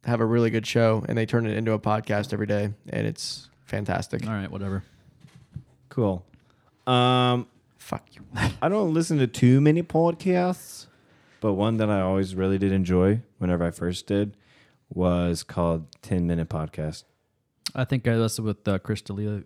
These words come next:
Speaker 2: D'Elia, or how you say
Speaker 3: Yeah,
Speaker 2: his name?
Speaker 3: him, Will
Speaker 2: D'Elia.
Speaker 3: Sasso, and Brian Mc-, Brian Callen. It was, like, ten minutes.
Speaker 2: Uh, is that why it's called the Ten Minute Podcast?
Speaker 3: You got it.
Speaker 2: Nice.
Speaker 3: Yeah.
Speaker 2: Uh, my favorite one.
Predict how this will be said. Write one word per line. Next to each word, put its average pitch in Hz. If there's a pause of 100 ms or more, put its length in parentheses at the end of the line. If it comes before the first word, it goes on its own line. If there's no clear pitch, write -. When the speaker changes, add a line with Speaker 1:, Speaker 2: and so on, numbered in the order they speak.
Speaker 2:
D'Elia, 101 (280)
or -
how 90
you 85
say 80
Speaker 3:
Yeah, 82
Speaker 2:
his 80
name? 95
Speaker 3:
him, 95
Will 90
Speaker 2:
D'Elia. 90
Speaker 3:
Sasso, 87
and 82
Brian 85
Mc-, 82 (340)
Brian 85
Callen. 82 (920)
It -
was, 90
like, 85
ten 85
minutes. 80 (1120)
Speaker 2:
Uh, 120
is 104
that 113
why 117
it's 110
called 107
the -
Ten 113
Minute 117
Podcast? 127
Speaker 3:
You -
got -
it. -
Speaker 2:
Nice. - (220)
Speaker 3:
Yeah. 69 (680)
Speaker 2:
Uh, 120
my 131
favorite 160
one. 143